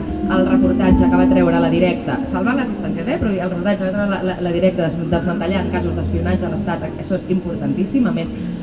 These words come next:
hem, han aconseguit desarticular el poder, eh, treure sobre la taula temes que els mitjans tradicionals, eh, clàssics no els, no els treuen,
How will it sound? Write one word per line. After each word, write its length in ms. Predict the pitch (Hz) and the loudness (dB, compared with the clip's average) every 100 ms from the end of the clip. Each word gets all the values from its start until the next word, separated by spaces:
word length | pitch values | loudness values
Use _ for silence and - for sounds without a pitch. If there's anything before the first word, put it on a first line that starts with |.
| - | -4
hem, 180 | 185 185 | -2 -2
han 80 | 175 | -4
aconseguit 540 | 165 175 175 170 170 175 | -6 -4 -4 -2 0 0
desarticular 480 | 180 170 170 170 175 | -2 -4 -6 -4 0
el 60 | |
poder, 420 | 180 175 175 170 - - | 2 2 0 -4 -6 -6
eh, 100 | 180 - - | -6 -8 -2
treure 260 | 190 190 180 | 2 2 2
sobre 220 | 190 180 | -2 -2
la 20 | |
taula 240 | 185 180 | 0 0
temes 240 | 175 185 - | 0 -2 -2
que 80 | 180 | -6
els 100 | 185 | -8
mitjans 260 | 175 180 185 | -8 -8 -6
tradicionals, 320 | 180 180 180 - 143 | -6 -4 -6 -8 -4
eh, 100 | 180 170 | -2 0
clàssics 460 | 185 180 208 190 185 | 0 0 -2 -4 -4
no 80 | 185 | -4
els, 80 | - | -4
no 80 | 185 | -4
els 160 | 165 | -4
treuen, 300 | 196 196 254 | -4 -2 -2